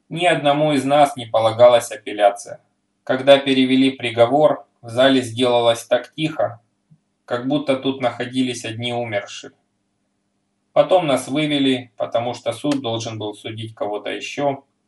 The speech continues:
Обратно ехали на машине под эскортом. Когда мы выходили из здания, люди пихали нам еду, белье, цветы. В этот раз охранники не особо мешали, так что вернулись мы в камеру, нагруженные жратвой,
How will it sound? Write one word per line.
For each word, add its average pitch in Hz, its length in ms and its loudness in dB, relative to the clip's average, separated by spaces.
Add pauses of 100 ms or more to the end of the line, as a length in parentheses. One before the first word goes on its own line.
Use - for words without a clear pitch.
(520)
Обратно 135 440 4
ехали 131 420 -2
на 120 120 0
машине 107 640 -4
под - 160 -8
эскортом. - 640 -6 (760)
Когда 135 320 4
мы 139 140 0
выходили 127 540 -2
из 117 80 -8
здания, 131 720 2
люди 147 260 -2
пихали 127 460 -2
нам 107 220 -8
еду, 107 380 -6
белье, 123 500 -8
цветы. 117 580 -14 (840)
В - 80 -6
этот 160 300 2
раз - 260 8
охранники 135 600 4
не 120 160 -4
особо 123 360 0
мешали, 120 520 2
так - 260 -6
что - 180 -10
вернулись 120 600 -4
мы 113 140 -8
в 110 100 -16
камеру, 113 640 0
нагруженные 113 720 -4
жратвой, 110 720 -2